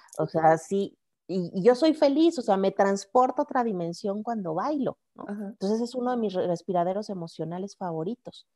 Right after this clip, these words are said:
Speaker 1: A lo mejor el tuyo es leer o el de PAM es hacer ejercicio. Bueno, pues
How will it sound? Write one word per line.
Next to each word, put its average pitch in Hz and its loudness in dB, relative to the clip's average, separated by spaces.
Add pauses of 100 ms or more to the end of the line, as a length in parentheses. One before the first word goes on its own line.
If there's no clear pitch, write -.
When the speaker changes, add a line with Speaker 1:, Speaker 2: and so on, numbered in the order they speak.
(280)
Speaker 1:
A 165 2
lo 170 4
mejor 180 2
el 190 0
tuyo 196 0
es 180 -4
leer 190 4
o 165 0
el 151 -2
de 170 0
PAM 185 0
es 185 -6
hacer 180 -2
ejercicio. 185 -4
Bueno, 202 -2 (600)
pues 180 2